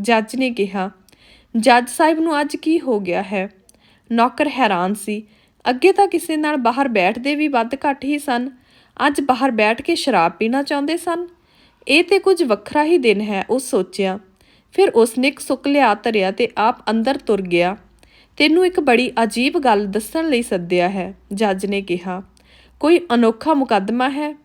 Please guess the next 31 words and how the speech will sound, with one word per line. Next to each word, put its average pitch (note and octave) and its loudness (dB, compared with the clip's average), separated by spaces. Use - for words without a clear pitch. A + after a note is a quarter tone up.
ਮੈਂ A#3+ 2
ਪੁੱਛਿਆ। G#3+ -4
"ਜੱਜਾਂ C4 0
ਕੋਲ E4 0
ਹੋਰ D4+ 2
ਕੀ D#4+ -4
ਹੋਣਾ G3 -2
ਹੈ?" F3 -6
"ਨਹੀਂ, C#4 0
ਮੁਕੱਦਮਾ C4 0
ਨਹੀਂ," G#3+ -2
ਉਸ C4 -4
ਨੇ C#4 0
ਕਿਹਾ। G3+ -4
"ਮੇਰੇ C#4+ 4
ਆਪਣੇ G#3+ 0
ਹੱਡਾਂ A#3+ 0
ਵਿੱਚੋਂ C4+ -2
ਲੰਘੀ G3 -2
ਹੈ। G3 -4
ਤੇਰੇ D4+ 4
ਹੱਡਾਂ A3 0
ਵਿੱਚ G#3+ -4
ਹੁਣ C4+ 0
ਐਸ A#3+ 0
ਪਿਛਲੀ C#4+ -4
ਉਮਰੇ G#3+ 0
ਕੀ C#4+ -2
ਸਰਕਣ G#3 -2
ਲੱਗ F#3 0
ਪਿਆ?" F#3+ -2